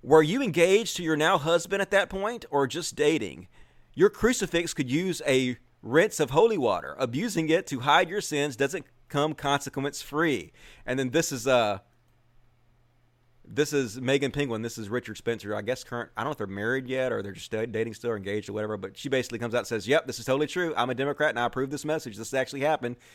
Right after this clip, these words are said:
You fucked my man. You, you who claims people that don't have a quarter between their knees are fucking whores. You're out there fucking other people's dudes while you have yourself a fucking boyfriend. You have no reason to talk. You're a goddamn hypocrite." And normally I wouldn't give a shit. Like, I don't care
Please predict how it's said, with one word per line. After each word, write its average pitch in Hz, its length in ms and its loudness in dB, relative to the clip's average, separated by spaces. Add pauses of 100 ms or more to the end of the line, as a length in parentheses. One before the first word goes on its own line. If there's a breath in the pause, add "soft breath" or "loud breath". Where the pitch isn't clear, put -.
(280 loud breath)
You 120 200 -2
fucked 127 440 -2
my 165 180 10
man. 175 520 4 (600 soft breath)
You, 143 400 -2 (140)
you 165 460 -4 (240 soft breath)
who 147 180 0
claims 156 680 0 (880 soft breath)
people 170 240 2
that 156 80 8
don't 151 100 6
have 156 160 4
a 156 60 0
quarter 175 260 4
between 151 220 0
their 147 80 2
knees 151 260 0
are 123 60 0
fucking 165 320 2
whores. 160 520 6
You're 143 160 0
out 151 140 0
there 151 180 4
fucking 135 340 -4
other 151 100 2
people's 160 320 -4
dudes 165 400 0
while 135 100 -4
you 143 140 -2
have 147 200 2
yourself 143 520 -4
a 113 40 -16
fucking 147 280 -6
boyfriend. 139 800 -2
You 139 100 0
have 143 80 4
no 143 160 2
reason 147 320 0
to 143 60 -8
talk. 160 340 2
You're 139 140 -2
a 143 60 -2
goddamn 151 360 2
hypocrite." 143 460 -4
And 123 100 -6
normally 185 320 2
I 131 200 6
wouldn't 110 240 0
give 98 120 -2
a 104 60 -6
shit. 107 260 -2
Like, 90 160 -6
I 98 40 -2
don't 104 120 -4
care 98 220 -6